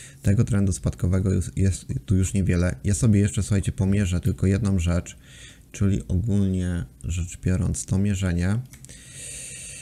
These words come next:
A właśnie, tu jest jeszcze jeden sześćset osiemnaście, ale już stąd reagowaliśmy z jeden dwa siedem dwa do góry,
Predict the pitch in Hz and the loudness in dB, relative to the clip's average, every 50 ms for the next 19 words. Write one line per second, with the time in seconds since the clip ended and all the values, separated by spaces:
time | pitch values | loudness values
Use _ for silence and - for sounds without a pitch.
0 | - - - - - - - - - - - 107 117 113 123 120 110 - - 98 | -20 -20 -20 -20 -20 -20 -20 -20 -12 -4 0 2 4 6 6 6 6 6 4 2
1 | 85 78 - 104 113 117 95 101 101 - - 113 104 101 101 101 98 - 110 104 | 2 2 4 4 4 4 4 4 2 2 2 4 4 4 4 2 2 2 2 0
2 | - - 98 95 92 - 98 98 101 110 123 110 - - 107 - - 95 98 101 | 0 2 0 0 0 2 2 2 2 4 2 2 2 0 -2 0 2 2 4 4
3 | 101 101 107 - - - - - 107 107 104 - - 98 98 98 92 98 95 92 | 4 4 2 0 -2 -4 -4 -2 0 0 2 2 2 2 2 2 2 2 2 2
4 | 98 98 101 107 - - - 92 87 80 95 92 90 87 92 98 95 90 85 - | 4 4 4 2 2 0 -2 -2 0 0 0 0 0 0 0 0 0 0 0 0
5 | 90 85 87 92 90 85 87 92 90 87 92 92 95 95 95 90 90 90 92 101 | -2 -2 0 0 0 0 2 2 2 2 0 0 2 2 2 2 2 2 0 -2